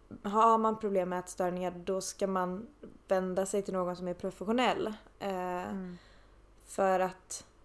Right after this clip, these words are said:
Speaker 1: det finns tyvärr en risk att det bara har motsatt effekt, att försöka lyfta det med folk i sin omgivning, eller, ja, jag tänker många, liksom, s-,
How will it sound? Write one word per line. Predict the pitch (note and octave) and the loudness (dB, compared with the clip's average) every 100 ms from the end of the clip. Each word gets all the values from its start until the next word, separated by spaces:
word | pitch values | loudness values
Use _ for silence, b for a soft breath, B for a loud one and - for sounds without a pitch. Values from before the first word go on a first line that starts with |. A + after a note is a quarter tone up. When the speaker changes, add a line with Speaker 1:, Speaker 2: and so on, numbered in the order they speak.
| - - - - - - | -20 -20 -20 -20 -20 -8
Speaker 1:
det | G#3 A3+ | 0 0
finns | A3 G#3 G3 | 2 -4 -4
tyvärr | G3 F#3+ | 0 0
en | F3+ F3 | 0 -4
risk | F3+ - | -6 -8
att | F3 - | -8 -2
det | F3 F3+ G3 - | -2 -2 -8 -18
bara | G3 F#3+ F#3 | -2 2 2
har | F#3 | 0
motsatt | F#3 F3+ - G3+ | -2 -4 -4 -2
effekt, | G3 E3+ - | -2 -4 -6
att | F#3 | -10
försöka | - F3+ F3+ E3 F3+ F3 - _ - - - - | -8 -10 -10 -6 -8 -8 -14 _ -20 -20 -20 -20
lyfta | - F#3+ E3 - F3+ | -6 -6 -6 -4 0
det | F3 E3+ | 0 -2
med | E3+ E3 F3 - - - | -4 -6 -8 -12 -20 -20
folk | - A3 A3 | -4 -2 0
i | |
sin | A3 | -2
omgivning, | G#3+ G#3 G3 F#3+ F#3 F3+ F3+ | 0 0 2 0 0 -2 -2
eller, | F3 F3+ F3 F3 E3+ B B B B B B | -2 0 2 2 0 B B B B B B
ja, | G3 F#3 F#3+ | 0 0 0
jag | G3+ | 0
tänker | G3+ G3 | 0 0
många, | G3 F#3+ | -2 -2
liksom, | F#3 F#3 G3 F3+ - - - - G1+ - - - | -4 -4 -6 -8 -14 -20 -20 -20 -20 -20 -20 -18
s-, | - - | -14 -16